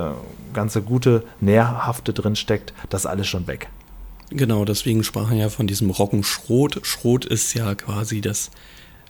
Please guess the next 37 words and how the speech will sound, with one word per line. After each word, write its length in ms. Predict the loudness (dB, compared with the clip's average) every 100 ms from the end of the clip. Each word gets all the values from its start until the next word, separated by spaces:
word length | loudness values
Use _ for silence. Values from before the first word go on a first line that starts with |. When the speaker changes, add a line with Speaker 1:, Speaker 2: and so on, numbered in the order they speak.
| -8
Speaker 2:
sehr 280 | 2 4 4
grobe 880 | 2 -2 4 4 6 4 6 4 0 -2
Korn, 560 | -2 2 2 2 0 -2
ne, 180 | -2 0
das 220 | 0 -2
noch 100 | -2
Speaker 1:
Mhm. 60 | 0
Speaker 2:
Schale 340 | 4 6 6
beinhaltet 840 | 4 2 2 2 2 4 4 4 4
Speaker 1:
Mhm. 80 |
Speaker 2:
und 240 | 2 0 -2 -12 -18 -12
sämtliche 400 | 0 0 2 -2
Ballaststoffe 640 | 2 4 4 2 -2 0
und 100 | -2
so 100 | 0
weiter 160 | 0 0
und 80 | -2
so 100 | -2
fort. 220 | -4 -4 -6 -18 -4
Und 100 | 0
das 200 | 2 2
Mehl, 480 | 4 6 6 6 6
das 160 | 4 0
ist 140 | 2
im 120 | 0
Prinzip 440 | 2 0 0 -2 -2
eigentlich 500 | 2 4 4 2 -2
ein 120 | -4
Abfallprodukt. 840 | -6 -4 -4 -4 -8 -8 -10 -12 -16 -20 -8
Das 200 | -2 0
muss 160 | 2
man 140 | 2 2
wirklich 260 | 2 2
so 80 | 2
ganz 260 | 2 0 -2
klar 220 | -2 0
sagen. 380 | 0 2 0